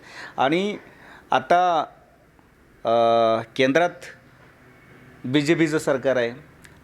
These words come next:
राज्यात बीजेपीचं सरकार आहे आणि अजित पवार देखील त्या सरकारमध्ये सहभागी झालेले आहेत.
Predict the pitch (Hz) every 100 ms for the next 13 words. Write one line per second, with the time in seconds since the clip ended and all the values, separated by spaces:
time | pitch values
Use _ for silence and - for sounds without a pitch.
0 | 123 123 127 165 151 156 160 151 147 139
1 | 131 110 113 107 117 - 110 139 131 160
2 | 160 160 160 156 156 156 156 151 135 139
3 | 139 135 143 170 - - - - - -
4 | 147 151 147 139 127 123 113 107